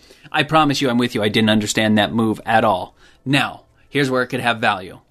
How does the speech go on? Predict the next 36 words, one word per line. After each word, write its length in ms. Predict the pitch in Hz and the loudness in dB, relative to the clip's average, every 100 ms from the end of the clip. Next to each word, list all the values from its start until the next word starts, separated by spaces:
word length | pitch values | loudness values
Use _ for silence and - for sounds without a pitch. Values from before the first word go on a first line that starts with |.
| _ _ - | _ _ -14
If 220 | - 127 | -4 -2
Derek 280 | - 135 151 | 2 2 0
Favors 400 | 151 165 131 123 | 0 0 2 -2
continues 500 | - 123 135 131 135 | 0 0 2 2 2
to 100 | 135 | 2
deteriorate 840 | 131 139 160 165 120 107 98 117 - _ _ | 0 0 2 2 2 0 -2 -4 -8 _ _
and 340 | 120 117 117 110 | -2 -2 -2 -2
looks 240 | 123 123 | -2 0
like 140 | 127 | -2
he's 340 | - 127 123 120 | -2 0 0 0
becoming 580 | - 123 127 131 127 - - - | -2 0 4 4 4 0 -18 -4
kind 140 | 143 | 2
of 60 | 131 | 4
more 140 | 120 | 4
and 100 | 135 | 6
more 160 | 135 139 | 6 4
pedestrian, 680 | - 131 110 - 117 127 139 - | 2 0 0 -2 -2 -2 -4 -10
which 220 | - 123 | -6 -4
could 120 | - 120 | -2 0
be 120 | 131 | 0
the 100 | 151 | -2
case, 380 | - 175 131 123 | -2 0 0 -2
and 60 | |
he's 100 | 117 | -2
not 160 | 117 113 | -2 -2
been 140 | 123 | 0
good 140 | 127 135 | 2 4
in 60 | |
this 140 | 135 135 | 4 4
series, 460 | 190 156 131 120 - - - - _ - | 4 6 6 2 -8 -20 -20 -20 _ -6
you're 160 | 127 | -2
gonna 120 | 131 131 | 0 0
need 160 | 139 | 0
a 40 | 143 | 0
backup 300 | 147 151 156 | 0 -2 -2
center. 380 | 180 123 - | -2 -2 -6